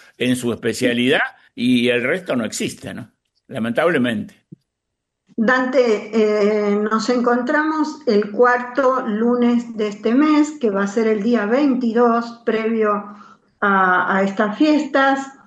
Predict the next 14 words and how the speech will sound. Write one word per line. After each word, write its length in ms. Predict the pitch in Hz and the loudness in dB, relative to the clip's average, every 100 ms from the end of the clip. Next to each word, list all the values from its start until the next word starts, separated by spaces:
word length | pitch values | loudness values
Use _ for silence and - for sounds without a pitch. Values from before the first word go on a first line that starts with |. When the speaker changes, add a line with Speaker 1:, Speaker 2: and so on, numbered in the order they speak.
| _ _ | _ _
Speaker 1:
Veinticuatro. 440 | - 139 214 208 208 | -2 0 2 2 2
Speaker 2:
para 380 | 202 202 185 185 - _ - - _ _ _ _ _ | 2 2 0 -2 -8 _ -20 -20 _ _ _ _ _
Speaker 1:
¿Veintidós 500 | - 113 92 113 233 | -4 -4 0 2 4
o 80 | 254 | 4
Speaker 2:
veintidós. 360 | 254 285 285 220 | 2 2 2 2
Speaker 1:
veinticuatro? 420 | 220 226 226 - - - | -2 -4 -6 -12 -14 -2
Speaker 2:
Ah, 140 | 269 269 277 | -2 -2 -4
lunes 420 | - 247 285 285 247 | -2 2 2 4 4
veintidós, 720 | 254 247 254 240 185 170 - | 4 2 2 2 0 -2 -4
lunes 200 | 233 247 | 0 2
Speaker 1:
Ah, 40 | 233 | 2
lunes 140 | 233 | 0
Speaker 2:
veintidós. 420 | 220 220 180 151 | 0 -2 -2 -6
Speaker 1:
veinte. 160 | - _ | -14 _